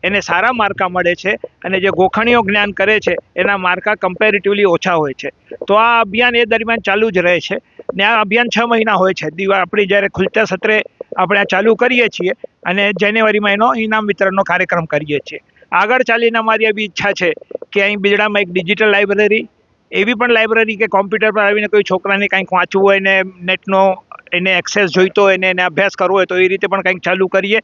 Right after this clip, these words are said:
સાથે સાથે જેમ ચર્ચા થઈ કે એવા દસ બાર જણા જેને ચોપડી વાંચી છે એની બોલાવીને એ શું વાંચ્યું છે એના પર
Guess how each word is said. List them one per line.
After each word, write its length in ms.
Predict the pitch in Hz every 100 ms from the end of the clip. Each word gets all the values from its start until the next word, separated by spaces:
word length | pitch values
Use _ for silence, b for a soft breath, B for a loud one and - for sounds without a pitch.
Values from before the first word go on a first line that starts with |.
| B B B -
સાથે 320 | 185 196 233
સાથે 280 | 220 226 233
જેમ 180 | 226 226
ચર્ચા 380 | 214 - 233
થઈ 260 | 214 220 190 - _ b b _ -
કે 80 | 254 285 - - 220
એવા 160 | 233 254
દસ 220 | 226 247 220
બાર 180 | 240 233
જણા 200 | 233 233
જેને 220 | 233 233
ચોપડી 320 | 214 208 240
વાંચી 280 | 220 214 226
છે 100 | 226
એની 220 | 220 226
બોલાવીને 560 | 208 214 220 233 233 233
એ 200 | 233 226
શું 340 | - - 233
વાંચ્યું 300 | 214 202 226
છે 100 | 220
એના 180 | 214 220
પર 180 | 226